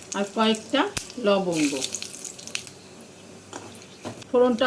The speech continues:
হয়ে গেছে, এবার এর মধ্যে বেটে রাখা মশলাটা দিয়ে দেব। জারটা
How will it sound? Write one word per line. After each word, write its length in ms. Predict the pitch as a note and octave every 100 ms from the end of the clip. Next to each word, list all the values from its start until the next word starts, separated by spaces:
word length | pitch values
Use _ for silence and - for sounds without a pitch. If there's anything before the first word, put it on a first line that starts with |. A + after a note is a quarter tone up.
| A#3
হয়ে 180 | A#3 A#3
গেছে, 280 | A#3 A#3 - G4 - - - - F#3+
এবার 160 | A3+ A3
এর 60 | G#3+
মধ্যে 220 | G#3+ G3 C4+ F#4+ - -
বেটে 240 | G3+ G3+ G#3
রাখা 200 | F#3 A#3 C#4 - -
মশলাটা 440 | G3+ G3+ G3 F#3+ G#3+
দিয়ে 160 | F#3 C#3+ D3
দেব। 120 | C#3 C#3+ - - - - - - - - - - - - - - - - - - - - - - - - - - - - - - - - - - - - - - - - - - - - - - - - - B3+
জারটা 320 | A3+ G#3+ B3